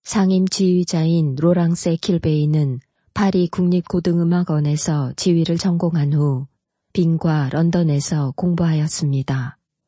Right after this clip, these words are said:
지휘 스타일은 정확성과 섬세함으로 알려져 있으며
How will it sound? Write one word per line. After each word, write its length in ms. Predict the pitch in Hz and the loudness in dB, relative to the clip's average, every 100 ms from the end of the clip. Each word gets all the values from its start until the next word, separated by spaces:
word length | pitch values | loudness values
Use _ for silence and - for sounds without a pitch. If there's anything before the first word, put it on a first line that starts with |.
| _ _ _ _ _ - | _ _ _ _ _ -2
지휘 320 | 190 180 180 | 2 2 2
스타일은 800 | - - 196 170 151 170 147 135 | -2 -2 0 2 2 0 0 -2
정확성과 920 | 190 170 175 - 156 151 156 147 131 | 0 0 -2 -2 -2 -2 -2 -2 -4
섬세함으로 680 | - 202 185 202 180 156 147 | -4 -4 -2 0 0 0 -2
알려져 460 | 147 165 165 170 151 | -2 0 -2 -2 -2
있으며 640 | 139 175 143 143 135 | -4 -4 -2 0 -2